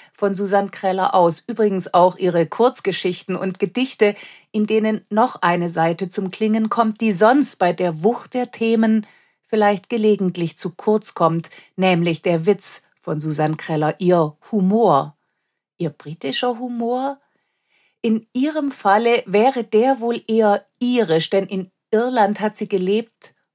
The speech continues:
und vielleicht ist Elektrische Fische ja auch eine Reminiszenz an diese Zeit.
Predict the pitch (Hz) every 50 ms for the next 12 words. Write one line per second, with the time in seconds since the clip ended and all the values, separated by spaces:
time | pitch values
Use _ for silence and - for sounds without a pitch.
0 | _ - 208 208 - 240 233 214 208 214 226 208 - - - - 214 214 - -
1 | - - 208 202 208 208 208 - - - 190 - - 208 185 170 165 - - 240
2 | 254 - - 175 175 185 196 208 _ _ _ _ - 214 196 190 - - 196 185
3 | 208 233 226 - - - 185 185 202 214 208 190 190 185 185 185 180 175 175 180
4 | - - - - - 202 190 185 170 - - - - - 202 202 190 180 180 170
5 | 180 208 202 - - - 160 151 147 156 - - - -